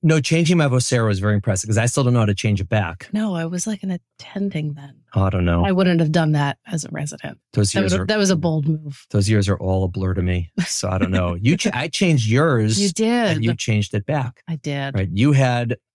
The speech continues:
Speaker 1: Melka, Melka, Melka, how can I help you, help you, help you?
Speaker 2: Yes.
Speaker 1: Which was the name of our first podcast together.
Speaker 2: Yes.
Speaker 1: And then I changed it to Melka Magnesia.
Speaker 2: Yes. I
Speaker 1: Which is a
Speaker 2: was,
Speaker 1: good one.
Speaker 2: I was made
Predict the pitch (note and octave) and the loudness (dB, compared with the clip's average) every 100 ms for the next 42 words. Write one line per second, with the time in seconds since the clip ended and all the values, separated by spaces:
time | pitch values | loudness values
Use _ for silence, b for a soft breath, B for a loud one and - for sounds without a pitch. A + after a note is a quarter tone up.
0 | - G#2+ G2+ G#2 G2 F#2 G2 F#2 F#2 G2 | -2 -2 0 -2 -2 -2 -2 -2 -2 -2
1 | F#2 F#2 G2 F2+ F2 F2 F#2 F2 E2 F2 | -2 -2 -2 -2 -4 -4 -4 -4 -6 -6
2 | E2 G#2 C#3+ - E3+ D#3+ D3+ - C3 D3+ | -4 0 0 -2 -8 -8 -8 0 2 2
3 | C#3+ C3 B2+ A#2 G#2+ - G#2+ - D#3 - | 2 2 2 0 -4 -2 -4 -2 -6 -4
4 | F#2+ - - - E2+ - _ _ _ - | -8 -6 -6 -6 -6 -10 _ _ _ -2
5 | G#2+ A2 A2 A2 G#2+ A2+ - G#2+ G#2 G2 | 2 4 2 0 -4 -6 0 2 2 0
6 | G2 - G#2 G2 F#2+ G2 G2 G#2 F#2+ G2 | -2 0 0 2 2 0 0 0 0 0
7 | F#2 F#2 - - - _ _ _ _ _ | -2 -4 -8 -16 -20 _ _ _ _ _
8 | G#3+ G#3+ B2 A#2+ A#2+ G#2 A3 A3 G#3+ G#3+ | 0 2 2 2 0 0 -2 -2 -2 -2
9 | F3+ _ - G3+ G#3 G#3 A3 A#3 A#3 A3+ | -6 _ -10 -6 -2 0 2 2 0 0
10 | G#3+ | -4